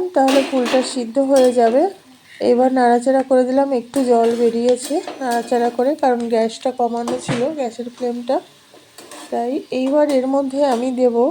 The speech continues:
বাদাম ভেজে রেখেছি, চীনা বাদাম ভেজে সেটা একটু গুঁড়ো করে রেখেছি, দারুণ লাগে খেতে। আর দেব কিছুটা পরিমাণ পোস্ত, সেটা দিলে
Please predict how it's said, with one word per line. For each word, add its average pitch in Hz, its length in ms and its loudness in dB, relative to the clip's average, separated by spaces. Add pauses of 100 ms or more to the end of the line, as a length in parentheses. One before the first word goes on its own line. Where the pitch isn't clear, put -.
(540)
বাদাম 233 440 0
ভেজে 247 360 2
রেখেছি, 254 380 -4 (160)
চীনা 247 260 0
বাদাম 233 360 2 (600)
ভেজে 262 360 0 (140)
সেটা 277 300 2
একটু 294 300 2 (120)
গুঁড়ো 240 300 4
করে 226 200 4
রেখেছি, 226 460 -2
দারুণ 233 420 0
লাগে 285 260 -2
খেতে। 285 340 -2 (640)
আর 254 240 -10 (120)
দেব 233 180 2 (160)
কিছুটা 254 340 -2
পরিমাণ 262 420 0 (160)
পোস্ত, 214 400 0 (760)
সেটা 285 340 0
দিলে 269 300 2